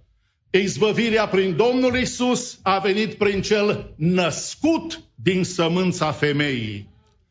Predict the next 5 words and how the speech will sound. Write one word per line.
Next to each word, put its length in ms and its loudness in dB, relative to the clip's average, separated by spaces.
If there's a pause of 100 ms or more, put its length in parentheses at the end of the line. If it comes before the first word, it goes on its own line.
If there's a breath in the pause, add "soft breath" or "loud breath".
(240)
Izbăvirea 840 2
prin 280 0
Debora 540 2
a 180 0
venit 460 0